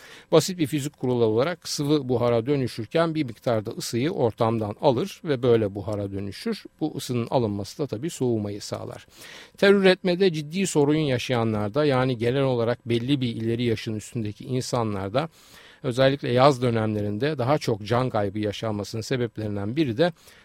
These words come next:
bu soğutma sisteminin sağlıklı üretim yapamaması ve dolayısıyla ısınmanın önüne geçememesidir. E, tuzlu ter sıvısı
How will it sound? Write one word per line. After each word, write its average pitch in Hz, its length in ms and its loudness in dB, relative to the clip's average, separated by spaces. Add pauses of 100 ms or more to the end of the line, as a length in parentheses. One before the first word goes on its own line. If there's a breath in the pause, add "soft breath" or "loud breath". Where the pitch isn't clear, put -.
(100)
bu 160 100 0
soğutma 131 460 2
sisteminin 117 520 -4
sağlıklı 123 920 0
üretim 107 400 -6
yapamaması 123 800 -2
ve 127 140 -6
dolayısıyla 117 680 -2
ısınmanın 117 540 -4
önüne 113 340 -2 (400 soft breath)
geçememesidir. 104 920 -4 (480 loud breath)
E, 131 340 0
tuzlu 151 320 0
ter 151 240 4
sıvısı 135 600 -4